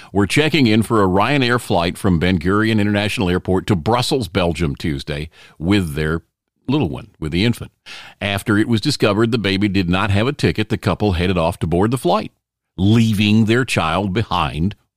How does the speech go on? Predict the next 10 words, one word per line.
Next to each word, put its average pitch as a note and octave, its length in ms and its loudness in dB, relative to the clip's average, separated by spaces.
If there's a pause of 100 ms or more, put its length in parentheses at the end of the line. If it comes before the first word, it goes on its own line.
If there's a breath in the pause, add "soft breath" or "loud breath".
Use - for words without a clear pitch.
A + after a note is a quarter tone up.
on F#2+ 160 2
the G2 140 2
airline F2 400 0
check-in E3+ 360 -4
counter. A#2+ 380 -10 (720 loud breath)
A A2 120 2
spokeswoman C3 640 2
for A#2 160 0
Ryanair G#2 580 2
said, F#2 380 0